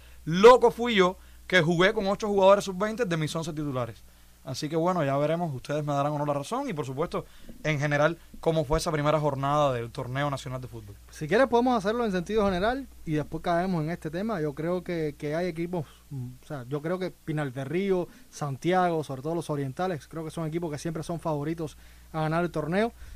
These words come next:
Speaker 2: Eh, creo que se hace muy difícil hacer un pronóstico ahora mismo porque llevamos dos años sin ver fútbol nacional. Eh, están entrenando en las condiciones que sabemos que entrenan los futbolistas cubanos, pero creo que más o menos por ahí debe ir la idea del fútbol, Alejandro.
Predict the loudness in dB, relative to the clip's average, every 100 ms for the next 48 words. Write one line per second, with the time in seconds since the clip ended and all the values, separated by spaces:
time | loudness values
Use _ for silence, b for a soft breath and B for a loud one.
0 | b -8 -4 0 2 2 0 2 6 6
1 | 6 2 0 -4 -4 -4 -2 -2 -4 -4
2 | -2 -2 0 0 0 0 -2 -2 0 2
3 | 2 0 -2 -4 -4 -6 -6 -6 -6 -6
4 | -6 -6 -6 -6 -6 B B B B -6
5 | -4 -4 -4 -6 0 2 2 2 0 2
6 | 2 0 -2 -4 -2 -2 -4 -4 -4 -2
7 | -4 -4 -4 -4 -4 -6 -6 -6 -6 -4
8 | -2 -2 -6 -12 B B -6 -2 2 2
9 | 4 2 2 0 0 0 0 0 0 0
10 | 0 0 0 2 0 -2 -6 -6 -6 -6
11 | -8